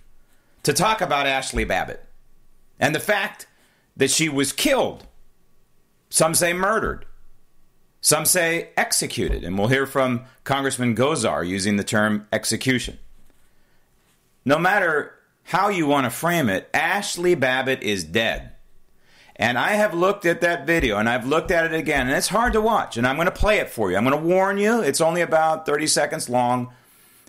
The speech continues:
but it is the death, the murder, the execution of Ashley Babbitt.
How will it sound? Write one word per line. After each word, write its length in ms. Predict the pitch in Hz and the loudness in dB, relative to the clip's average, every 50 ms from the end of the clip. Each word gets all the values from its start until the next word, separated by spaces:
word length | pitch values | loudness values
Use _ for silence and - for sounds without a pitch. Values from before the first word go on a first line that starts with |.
| _ | _
but 160 | - 120 131 127 | 0 2 2 4
it 100 | 135 131 | 4 4
is 280 | 131 135 139 120 107 | 2 2 2 0 0
the 420 | 101 123 127 127 123 120 117 117 - _ _ _ _ _ _ _ _ - | 0 0 2 2 2 0 -2 -4 -8 _ _ _ _ _ _ _ _ -2
death, 500 | 80 110 120 131 147 160 - - - - _ - - - _ _ | 0 0 2 2 0 -2 -4 -10 -16 -18 _ -20 -20 -20 _ _
the 100 | - 87 | -6 0
murder, 600 | 101 104 120 135 143 147 151 156 156 151 143 - _ _ _ - | 2 2 4 4 2 2 2 0 -2 -4 -6 -10 _ _ _ -6
the 160 | - 98 107 | -2 0 0
execution 800 | 113 117 - - 120 117 127 135 143 151 143 - 170 165 175 175 - _ _ - - - - - - - _ _ - - - - - - | 0 -2 -2 -6 -6 -4 -2 -2 -2 0 0 -2 -2 -2 -2 -6 -10 _ _ -12 -12 -12 -12 -16 -20 -20 _ _ -20 -20 -20 -20 -12 -2
of 160 | - 123 120 | -2 0 0
Ashley 440 | 117 107 117 117 117 - - 135 135 | 0 0 0 -2 -2 -4 -2 -2 0
Babbitt. 400 | 127 180 196 180 143 - - - | 2 2 0 0 -2 -4 -8 -14